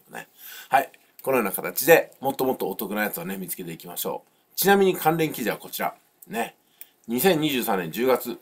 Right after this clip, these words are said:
クオカード、優待利回りランキング、十万円以下で買えて、利回り三パーセント台後半のケア二十一など、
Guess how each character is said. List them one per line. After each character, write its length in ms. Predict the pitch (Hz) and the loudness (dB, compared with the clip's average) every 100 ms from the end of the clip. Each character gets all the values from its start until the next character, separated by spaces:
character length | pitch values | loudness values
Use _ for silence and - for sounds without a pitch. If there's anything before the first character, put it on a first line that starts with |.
| - | -4
ク 80 | 156 | 0
オ 100 | 151 | 4
カ 160 | 160 135 | 4 4
ー 40 | |
ド、 220 | 95 80 _ _ _ _ - | 2 -4 _ _ _ _ -4
優 200 | 127 185 | 0 4
待 140 | 170 151 | 4 4
利 100 | 151 | 2
回 180 | 139 | 2
り 60 | 127 | 4
ラ 80 | 123 | 2
ン 100 | 110 | 0
キ 120 | 80 | -8
ン 60 | 71 | -14
グ、 100 | 71 | -10
十 180 | 110 175 | -2 0
万 180 | 175 175 | 2 2
円 60 | |
以 40 | 139 | 0
下 100 | 98 | -2
で 80 | |
買 200 | - 87 | -2 -8
え 40 | 82 | -4
て、 280 | - - - _ - | -2 -2 -6 _ -10
利 120 | 107 | 2
回 160 | 127 110 | 4 4
り 80 | 90 | 2
三 240 | 107 107 | -4 -2
パ 140 | 101 | 0
ー 40 | 110 | 0
セ 120 | 113 | -2
ン 80 | 107 | -6
ト 120 | 101 | -8
台 220 | 78 - - | -8 -12 -10
後 220 | 135 127 | -6 -4
半 160 | 127 | -4
の 120 | 120 92 | -4 -6
ケ 200 | 135 107 | -2 0
ア 60 | |
二 140 | 101 98 | 0 -6
十 100 | 85 | -10
一 200 | - 90 | -12 -12
な 60 | |
ど、 160 | 65 | -14